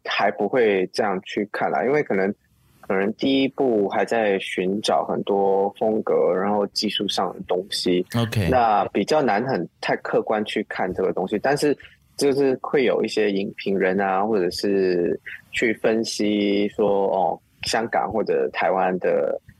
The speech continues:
Speaker 1: 电影现在到底是什么样的面貌。
Speaker 2: 嗯。
Speaker 1: 呃，我觉得肯定会互相影响哦，就是，嗯，你看过的东西，或者你体验的东西，还有你现在做得到的东西，<clears throat> 呃，一定会互相影响的。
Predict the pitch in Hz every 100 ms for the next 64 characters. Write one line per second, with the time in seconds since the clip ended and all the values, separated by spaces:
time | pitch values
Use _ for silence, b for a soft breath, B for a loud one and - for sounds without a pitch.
0 | - 113 90 - - 117 98 98 95 87
1 | 92 101 92 90 - 95 98 85 78 98
2 | 92 85 92 80 - - 123 101 82 90
3 | 87 90 87 101 98 113 113 117 120 -
4 | 98 151 160 151 - 135 127 107 101 104
5 | - 104 98 113 113 110 98 B - _
6 | _ - 92 87 85 90 90 139 123 120
7 | 107 104 104 110 113 101 95 104 - 101
8 | 104 95 95 - 92 92 - B B 107
9 | 104 90 82 147 117 113 107 120 101 101
10 | 92 - 92 - 95 92 - _ 214 214
11 | 110 - - - 90 - 117 151 151 147
12 | 110 98 - 127 110 110 104 98 - -
13 | - - -